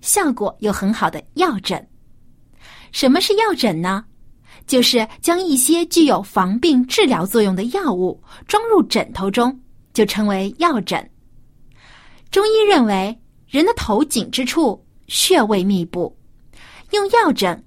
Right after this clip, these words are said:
可以使药物缓慢持久地刺激这些血脉，从而达到祛病健身、延年益寿的功效。其实，我们中国民间使用药枕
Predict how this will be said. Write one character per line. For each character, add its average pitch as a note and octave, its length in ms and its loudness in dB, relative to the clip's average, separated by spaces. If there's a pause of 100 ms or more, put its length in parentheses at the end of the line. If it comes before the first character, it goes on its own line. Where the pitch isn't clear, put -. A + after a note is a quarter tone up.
(140)
可 - 120 -2
以 F4+ 120 6
使 - 200 -2
药 A3 240 2
物 G3 280 -4 (140)
缓 G3+ 300 0
慢 A#3 340 2
持 - 260 0
久 C4+ 240 -2
地 F3+ 240 -4
刺 - 280 2
激 G3+ 120 -2
这 F3 100 -8
些 F#3+ 160 -4
血 F#3+ 240 -2
脉， F3 240 -2 (560)
从 D4 220 0
而 E4 100 2
达 A#3 180 2
到 B3 280 2 (160)
祛 - 260 0
病 B3 380 0
健 D4 300 2
身、 D4 300 0 (280)
延 C4 260 2
年 D4 180 4 (120)
益 G#4+ 100 2
寿 F4 260 -2
的 E3 120 -8
功 E3+ 200 -4
效。 E3+ 240 -4 (1080)
其 B3+ 180 2
实， A3+ 360 0 (320)
我 C#4 80 2
们 C#4 160 4
中 G4+ 240 0
国 A#3+ 360 0
民 C4 240 4
间 G#4+ 220 2
使 A#3 200 0
用 G3+ 200 0
药 C4 220 2
枕 F#3 280 -2